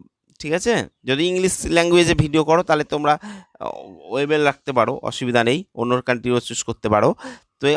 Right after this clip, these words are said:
আমি যেহেতু ইন্ডিয়া সে-, ইন্ডিয়াতে করে রাখলাম। এবার এখানে দেখো ইংলিশ, এখানে ইংরেজি। দেখো আমরা সাধারণত ডেসক্রিপশন টাইটেল ইংরেজিতেই লিখি, তো সেহেতু এটা ইংরেজি রাখবে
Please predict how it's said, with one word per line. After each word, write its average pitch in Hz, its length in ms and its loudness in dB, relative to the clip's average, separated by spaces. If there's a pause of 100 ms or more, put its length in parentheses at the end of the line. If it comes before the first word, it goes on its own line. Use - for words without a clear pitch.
আমি 165 220 0
যেহেতু 165 200 0 (100)
ইন্ডিয়া 160 200 2
সে-, 147 340 -2 (100)
ইন্ডিয়াতে 156 340 2
করে 143 200 2
রাখলাম। 143 260 -2 (1600)
এবার 190 300 4
এখানে 254 260 2
দেখো 196 300 4 (920)
ইংলিশ, 208 440 2 (840)
এখানে 220 380 0 (160)
ইংরেজি। 147 420 4 (840)
দেখো 113 220 -4
আমরা 131 300 2
সাধারণত 180 440 0 (120)
ডেসক্রিপশন 165 540 -4
টাইটেল 147 360 2 (100)
ইংরেজিতেই 135 480 -2
লিখি, 104 240 -8 (120)
তো - 140 -8
সেহেতু 143 240 -2 (120)
এটা 165 120 0 (120)
ইংরেজি 139 400 2
রাখবে 120 240 -4